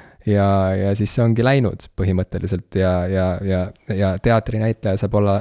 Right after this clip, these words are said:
olla täpselt nii vägev ja hea, kui ta just parasjagu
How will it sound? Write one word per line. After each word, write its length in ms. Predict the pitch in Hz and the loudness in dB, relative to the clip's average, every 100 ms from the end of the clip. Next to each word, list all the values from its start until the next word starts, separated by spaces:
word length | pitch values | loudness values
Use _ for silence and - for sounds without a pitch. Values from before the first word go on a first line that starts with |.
| - | 0
olla 360 | 107 104 95 98 - - - - | 0 2 0 -2 -4 -14 -20 -8
täpselt 440 | - 123 - 107 - | -2 0 0 -2 0
nii 80 | 117 | 2
vägev 440 | 113 127 113 98 98 | 2 2 2 2 2
ja 140 | 95 95 95 95 | 2 2 0 0
hea, 280 | 104 135 117 98 | 0 2 2 2
kui 160 | 98 | 0
ta 140 | 95 98 95 92 92 | 0 2 2 0 0
just 240 | 107 - | -2 -2
parasjagu 520 | 123 120 104 92 104 | 0 2 2 0 0